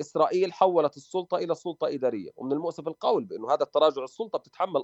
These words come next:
أيضًا جزء كبير من مسؤوليته حتى لا نعفيها من هذه المسؤولية. لكن هل إسرائيل إذا وصلت إلى قدرة على التخلص من السلطة وإحلال بدائل إدارية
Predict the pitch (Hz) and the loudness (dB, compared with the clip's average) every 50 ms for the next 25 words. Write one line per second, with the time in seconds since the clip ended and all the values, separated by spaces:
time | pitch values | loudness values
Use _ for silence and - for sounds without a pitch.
0 | - - 285 262 208 127 120 123 139 131 131 131 - - 156 196 190 151 143 139 | 0 -2 -2 -2 -4 -4 -6 -6 -10 -12 -12 -14 -12 -8 -4 -2 -2 -2 -2 -4
1 | 143 139 - 156 175 220 226 175 - - _ - 147 - - 147 151 160 151 143 | -4 -6 -6 -8 -10 -8 -10 -12 -14 -12 _ -6 -4 0 2 2 4 4 2 0
2 | 117 - - 185 165 156 156 156 - _ _ _ _ - 131 131 139 156 175 160 | -4 -6 -6 -4 0 0 0 0 -2 _ _ _ _ -2 -2 2 4 4 4 4
3 | 160 156 160 160 165 160 - 143 180 202 214 208 160 139 - - _ _ _ _ | 2 0 0 0 0 -4 -4 -2 2 2 4 4 2 0 -6 -8 _ _ _ _
4 | _ - 117 120 151 185 175 - - 135 101 - _ _ _ _ _ _ - 175 | _ -6 0 4 4 4 4 2 -2 -6 -6 -6 _ _ _ _ _ _ 4 4
5 | 233 202 170 175 - - 175 170 120 143 180 165 135 123 _ - 127 123 131 135 | 4 4 2 -6 -6 -2 -2 -2 0 0 -2 -2 -2 -4 _ -8 -4 -2 0 2
6 | 160 180 - - 151 139 131 _ - 156 147 - - - 208 202 160 135 117 95 | 2 2 2 2 -2 -2 -2 _ -4 0 0 0 2 4 4 4 4 2 -2 -4
7 | 80 _ _ _ _ _ _ _ _ _ - - 107 143 156 151 - - - - | -4 _ _ _ _ _ _ _ _ _ -8 -2 0 2 2 2 0 0 -2 2
8 | 175 185 185 185 175 - 175 170 170 156 - - - 196 196 170 - - 127 131 | 4 2 2 2 -2 -4 -2 -2 -2 -4 -4 -4 -2 0 0 0 0 0 0 0
9 | - - - - - 160 175 180 175 165 143 120 117 123 135 127 143 170 175 175 | 0 -2 -6 -12 -6 -2 2 2 2 2 0 -4 -2 -2 0 2 4 4 4 4
10 | 147 143 143 135 - - 156 139 147 151 151 170 185 175 160 139 123 101 - | 4 2 -2 -6 -6 -6 -4 0 2 2 2 2 0 -4 -4 -4 -4 -4 -6